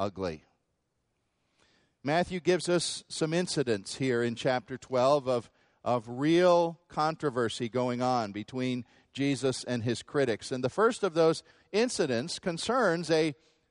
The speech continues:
religious practice from the Old Testament, how to obey the fourth commandment to honor God's Sabbath day, which of course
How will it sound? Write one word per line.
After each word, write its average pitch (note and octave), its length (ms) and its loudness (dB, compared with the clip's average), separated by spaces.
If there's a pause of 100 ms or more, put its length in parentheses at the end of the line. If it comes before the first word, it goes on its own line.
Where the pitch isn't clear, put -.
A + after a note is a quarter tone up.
(120)
religious G#3 640 0 (200)
practice G#3 600 0
from F3 280 -2
the F3+ 120 0
Old F#3+ 260 2
Testament, F#3+ 600 0 (720)
how F#3+ 280 4
to A3+ 180 4
obey D3 680 4 (280)
the D#3+ 120 -2
fourth D#3 400 0
commandment F3 640 -2
to - 160 -2
honor C#3 360 0
God's A#2+ 420 2
Sabbath A2+ 500 -4
day, E3 260 4
which A2 240 -8
of G#2+ 120 -14
course B2 360 -4